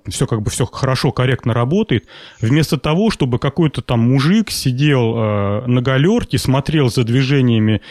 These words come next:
диджея и пытался бы за ним успевать, нажимая те или иные кнопки, как бы там включая или выключая ту или иную лампочку.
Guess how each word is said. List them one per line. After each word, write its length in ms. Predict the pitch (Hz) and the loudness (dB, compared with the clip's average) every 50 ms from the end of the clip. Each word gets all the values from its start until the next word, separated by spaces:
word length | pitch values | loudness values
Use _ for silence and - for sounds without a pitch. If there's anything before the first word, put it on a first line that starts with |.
| - - _ - | -20 -20 _ -6
диджея 640 | 117 120 131 123 123 131 175 208 226 208 156 117 | -2 -2 0 0 0 0 0 2 2 2 2 2
и 380 | 107 - 139 160 170 170 160 - - - - - - _ - _ _ _ _ _ _ _ _ _ _ _ _ - | 0 0 0 2 2 2 0 -2 -4 -14 -20 -20 -20 _ -20 _ _ _ _ _ _ _ _ _ _ _ _ -4
пытался 500 | - 139 - 156 160 180 160 - 165 135 | -4 -4 -2 -2 -2 -2 0 0 0 0
бы 240 | 123 139 139 135 120 | 2 2 2 2 0
за 200 | 135 120 135 131 | 0 0 2 2
ним 200 | 147 165 160 151 - | 2 2 2 2 0
успевать, 460 | 147 123 - - 147 131 156 180 180 - | 0 -2 0 0 0 2 2 0 0 2
нажимая 400 | 139 117 107 135 143 143 139 120 | 0 2 2 2 2 2 0 0
те 180 | - - 160 | 0 0 0
или 120 | 151 139 135 | 2 2 4
иные 200 | 139 139 143 139 | 2 2 2 2
кнопки, 400 | - 156 180 202 202 202 - 120 | 2 0 0 0 0 -4 -6 -6
как 220 | - - 113 98 | -4 -4 -4 -2
бы 80 | 101 98 | -4 -4
там 160 | - - 107 | -2 -2 -4
включая 520 | 95 - - 143 131 - 175 175 165 156 139 | -4 -2 -2 -2 0 2 2 2 2 4 4
или 120 | 120 120 | 2 2
выключая 460 | 113 120 - - 127 - - 143 131 | 0 0 0 -2 -2 0 2 0 0
ту 160 | - - 151 | 2 2 2
или 100 | 147 139 | 2 4
иную 220 | 139 143 147 147 156 | 4 4 2 2 2
лампочку. 640 | 151 135 107 87 - - - - - - 98 87 | 2 0 0 -2 -4 -8 -12 -12 -8 -8 -8 -8